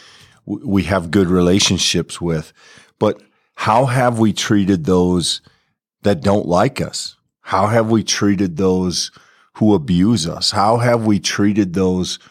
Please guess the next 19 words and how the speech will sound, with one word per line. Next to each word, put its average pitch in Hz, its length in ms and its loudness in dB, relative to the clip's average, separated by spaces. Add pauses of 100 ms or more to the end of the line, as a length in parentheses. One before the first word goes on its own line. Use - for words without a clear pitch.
(380)
who 92 600 0 (260)
speak - 460 0
against 104 580 0
us 78 340 -4
or 92 440 -2 (360)
who 110 140 2
we 110 180 4
don't 110 300 0
respect 110 720 -2
or 90 220 -2
who 104 260 0
do 110 300 0
wrong? 95 640 0
I, 117 160 -2 (540)
I 120 80 0
think 156 480 0 (560)
this 135 720 -2
is, 131 360 2
um, 92 580 -2